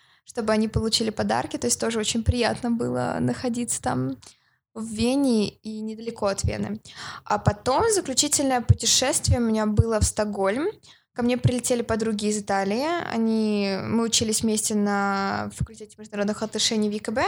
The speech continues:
Они по обмену были в Италии, они решили в Копен залететь. Они прилетели и говорят: «Слушай, у нас через четыре часа автобус до Стокгольма, поедешь?» Я такая: «А, <laughs> поеду». Ну и, в общем, я за четыре часа собралась, и мы поехали все вместе в Стокгольм.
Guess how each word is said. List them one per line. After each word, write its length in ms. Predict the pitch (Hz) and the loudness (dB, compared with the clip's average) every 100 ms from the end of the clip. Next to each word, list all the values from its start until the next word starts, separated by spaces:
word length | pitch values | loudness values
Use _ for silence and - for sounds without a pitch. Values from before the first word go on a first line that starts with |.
| 359 | 0
Они 240 | 277 302 | -2 -4
по 200 | 302 247 | -4 -4
обмену 300 | 220 240 277 | -2 -2 -2
были 200 | 233 240 | -2 -2
в 80 | 226 | -4
Италии, 320 | 214 185 359 | -2 0 0
они 180 | 247 269 | 0 -2
решили 280 | 269 - 254 | -2 -2 -4
в 80 | - | -4
Копен 280 | 220 196 196 | -6 -6 -8
залететь. 520 | 190 196 - 220 - _ _ | -8 -8 -8 -10 -12 _ _
Они 140 | 233 247 | -2 2
прилетели 540 | - 254 247 311 370 | 2 2 2 2 2
и 40 | 302 | 2
говорят: 300 | 254 233 220 | 2 2 2
«Слушай, 420 | 269 269 254 214 | 2 2 2 0
у 140 | 214 | 0
нас 280 | 220 233 254 | 0 2 2
через 240 | - 262 | 2 0
четыре 300 | - - 254 | 0 -2 0
часа 240 | 240 - 247 | 2 2 2
автобус 400 | 240 285 330 311 | 0 -2 0 0
до 140 | 247 | 2
Стокгольма, 580 | 240 233 226 220 226 202 | 2 0 0 2 2 2
поедешь?» 540 | 214 220 277 311 - | 2 2 2 2 0
Я 100 | - | 0
такая: 300 | 339 370 - - | -4 -2 0 4
«А, 140 | 466 523 - - | 4 4 0 -4
<laughs> 380 | - 571 - - | -4 0 0 2
поеду». 480 | 453 339 220 208 381 403 - - 622 605 554 453 | 2 4 4 4 4 4 0 -4 2 4 2 2
Ну 60 | 294 | 2
и, 40 | |
в 40 | 277 | 4
общем, 320 | - 339 277 | 4 2 2
я 220 | 254 254 | 2 2
за 80 | 285 | 2
четыре 260 | - - 247 | 0 0 0
часа 220 | - 262 | 2 4
собралась, 680 | - 240 226 226 240 330 - | 2 2 0 2 0 0 0
и 40 | |
мы 240 | 247 240 247 | 0 0 0
поехали 380 | 240 240 233 233 | 0 0 -2 0
все 140 | 233 | 0
вместе 260 | 226 226 233 | 0 -2 -2
в 40 | |
Стокгольм. 580 | - 214 214 220 254 | -2 -2 0 2 0